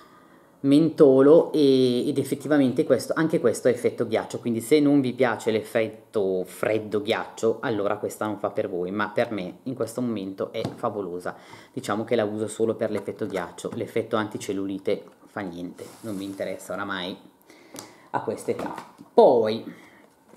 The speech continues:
questo invece non l'ho ancora comprato, cioè sì, ciao, non l'ho ancora provato, della Green I-, Green, Green Iq, Green Iq, Green Iq, che è il che l'è, gel corpo anticellulite drenante effetto freddo,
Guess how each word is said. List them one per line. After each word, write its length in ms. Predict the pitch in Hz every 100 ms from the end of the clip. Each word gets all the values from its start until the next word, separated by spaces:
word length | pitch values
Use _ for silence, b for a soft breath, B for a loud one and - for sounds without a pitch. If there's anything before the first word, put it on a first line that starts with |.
| - - - - -
questo 240 | - 156 143
invece 280 | 147 147 123
non 160 | 123
l'ho 180 | 131 131
ancora 420 | 127 120 139 107
comprato, 720 | 131 139 156 185 208 240 247 - 131 131
cioè 220 | 160 139
sì, 560 | - - - 110 110 -
ciao, 320 | 90 85 82 B B B -
non 120 | 143
l'ho 60 |
ancora 300 | 139 131 123
provato, 640 | 117 156 180 208 208 247 165
della 680 | 139 135 131 127 120 120 120
Green 280 | 131 147 147
I-, 280 | 170 170 - _
Green, 840 | - 139 156 175 180 180 180 - - - _
Green 520 | 147 143 151 165 175
Iq, 500 | 165 131 - 156 170 - -
Green 280 | 131 131 113
Iq, 320 | - - 175 - -
Green 240 | - 117 107
Iq, 320 | 110 120 -
che 100 | 127
è 40 |
il 40 | 139
che 100 | 98
l'è, 180 | 170 B B B B B B -
gel 300 | 135 151 -
corpo 460 | 175 202 202 214
anticellulite 760 | 156 143 135 - 143 151 165 127
drenante 720 | 123 170 160 120 110 113 117
effetto 560 | 143 - 123 107 - 113
freddo, 640 | - - 107 95 95 -